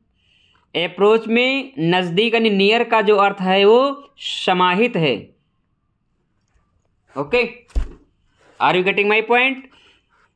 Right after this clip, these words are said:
यहाँ पर जो नियर है सुपरफ्लुअस है, नियर को यहाँ से रिमूव करना पड़ेगा।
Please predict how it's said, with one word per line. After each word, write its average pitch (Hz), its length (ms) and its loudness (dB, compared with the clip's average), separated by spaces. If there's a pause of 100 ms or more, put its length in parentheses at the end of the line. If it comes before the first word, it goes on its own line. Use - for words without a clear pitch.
(160)
यहाँ 160 320 0
पर 208 120 2
जो 202 80 4
नियर 190 340 2
है 208 300 0
सुपरफ्लुअस 190 800 0
है, 220 200 2
नियर 185 340 0
को 190 140 -2
यहाँ 180 260 2
से 190 180 2 (580)
रिमूव 165 380 2
करना 202 320 0
पड़ेगा। 214 440 2